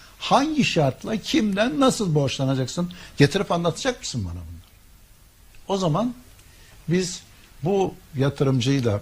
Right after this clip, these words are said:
bilmem neyle, şunla bununla hayatımızı sürdüremeyiz. Amiyane bir Anadolu deyişi var. "Elden gelen övün olmaz, o da zamanında olmaz." diyor. Biz yapacağımız iş şu:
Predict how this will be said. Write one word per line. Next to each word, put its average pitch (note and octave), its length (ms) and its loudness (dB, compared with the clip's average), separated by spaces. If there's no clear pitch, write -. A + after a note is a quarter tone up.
bilmem C3 360 0
neyle, A#2+ 260 0
şunla A#2+ 380 -2
bununla G#2+ 240 0
hayatımızı G#2+ 520 0
sürdüremeyiz. D3+ 880 2
Amiyane C#3+ 600 0
bir A#2+ 60 2
Anadolu G#2 440 0
deyişi E2+ 340 0
var. A#2+ 360 0
"Elden B2+ 360 2
gelen B2 460 2
övün B2 240 2
olmaz, A2+ 720 -2
o A#2 120 -4
da C#3 100 2
zamanında G2 600 0
olmaz." G2+ 520 2
diyor. C#2+ 120 -14
Biz D#3 360 2
yapacağımız A#2 680 -2
iş G2+ 100 -4
şu: F#2 360 -6